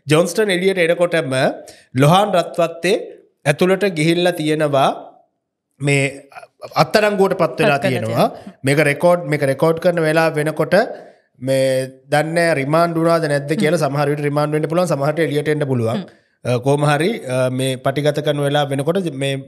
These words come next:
Speaker 1: ලොහාන් රත්වත්තේ අත්අඩංගුවට ගත්තයි කියන
Speaker 2: හ්ම්.
Speaker 1: නිවුස් එක ඇවිල්ලා තියෙන්නේ. එතකොට පැහැදිලි මෙතනත් මේ යම්කිසි නීතිමය කටයුත්තක් වෙනවා. වාහනේ තිබිලා තියෙන එයාගේ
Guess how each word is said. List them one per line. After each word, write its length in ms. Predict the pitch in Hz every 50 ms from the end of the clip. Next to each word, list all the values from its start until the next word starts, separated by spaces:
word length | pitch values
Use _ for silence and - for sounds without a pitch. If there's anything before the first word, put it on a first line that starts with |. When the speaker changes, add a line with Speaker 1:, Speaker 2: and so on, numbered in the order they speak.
| - -
Speaker 1:
ලොහාන් 340 | - 131 139 139 156 156 147
රත්වත්තේ 420 | 151 147 147 - 147 143 - 196 175
අත්අඩංගුවට 600 | 147 135 - 151 151 151 151 151 156 151 147 143
ගත්තයි 340 | 147 147 - - 156 156
කියන 240 | 151 156 160 196 214 - - - -
Speaker 2:
හ්ම්. 220 | - - 214 185 180 - -
Speaker 1:
නිවුස් 360 | 139 147 160 185 185 - -
එක 140 | 202 190 - 254 - - - - - _ _ _ _ _ _ _ _ _ _ _ -
ඇවිල්ලා 400 | - 143 160 160 160 165 190 226
තියෙන්නේ. 520 | 220 170 165 165 175 170 165 170 170 139 - - - - - _ _ _ _ _ _ _ -
එතකොට 280 | 151 147 156 170 170 -
පැහැදිලි 440 | 151 143 151 156 147 156 175 196 196
මෙතනත් 340 | 170 151 156 165 175 175
මේ 160 | 170 156 156 156
යම්කිසි 320 | 147 143 143 160 160 185
නීතිමය 440 | 165 151 151 151 156 160 160 160 156
කටයුත්තක් 500 | 156 151 156 151 151 151 156 143 - -
වෙනවා. 240 | 143 147 180 208 180
වාහනේ 340 | 156 160 165 170 190 202 190
තිබිලා 260 | 185 175 180 185 180
තියෙන 220 | 175 185 190 190
එයාගේ 340 | 185 175 170 175 180 190 180